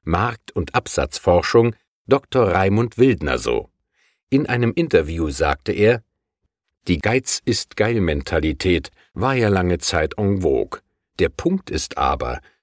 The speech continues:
dass vor drei Jahren ungefähr die Qualität wieder wichtiger geworden ist. Die Leute haben einfach festgestellt, wenn sie etwas zu billig kaufen, dann haben sie zwar ein bisschen Geld gespart,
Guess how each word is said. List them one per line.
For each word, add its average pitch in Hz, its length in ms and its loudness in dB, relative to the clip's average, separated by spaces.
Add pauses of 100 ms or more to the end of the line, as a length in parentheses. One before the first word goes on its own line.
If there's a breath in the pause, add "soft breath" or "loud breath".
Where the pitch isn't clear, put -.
dass 82 220 0
vor 73 200 0
drei 87 260 0
Jahren 113 460 0
ungefähr 110 640 0
die 117 280 -6
Qualität 113 920 -2
wieder 73 320 0
wichtiger 69 440 -4
geworden 65 500 -2
ist. - 380 -6 (500)
Die 76 120 -2
Leute 110 500 2
haben 85 280 -2
einfach 85 440 -2
festgestellt, - 880 -4 (240)
wenn 87 200 0
sie 82 160 -2
etwas - 520 -2
zu 76 240 -4
billig 123 480 -2
kaufen, 85 560 -2 (340 soft breath)
dann 87 260 -2
haben 143 260 -2
sie 143 260 -4
zwar 80 600 0
ein 87 240 -2
bisschen 101 640 -4
Geld 85 300 0
gespart, 80 800 -4